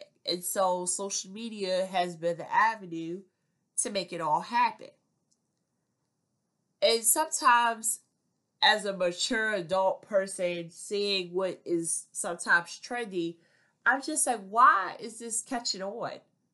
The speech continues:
Who started this?" is what I always question. Who started this and why?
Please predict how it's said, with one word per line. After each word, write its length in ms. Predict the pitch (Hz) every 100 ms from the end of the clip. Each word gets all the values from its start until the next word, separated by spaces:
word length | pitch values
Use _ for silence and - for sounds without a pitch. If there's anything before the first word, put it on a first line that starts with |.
| _ _ _
Who 320 | - 311 359
started 680 | - - 202 233 170 147 -
this?" 380 | - - - -
is 220 | 202 202
what 180 | 214 190
I 140 | 180
always 720 | 190 202 220 220 202 196 196 -
question. 440 | - 196 196 - - _ _ _ _ -
Who 380 | 247 262 262
started 920 | 254 - - - 170 180 190 185 175 180
this 300 | 165 170 -
and 400 | - 147 147 139
why? 540 | 135 143 139 143 55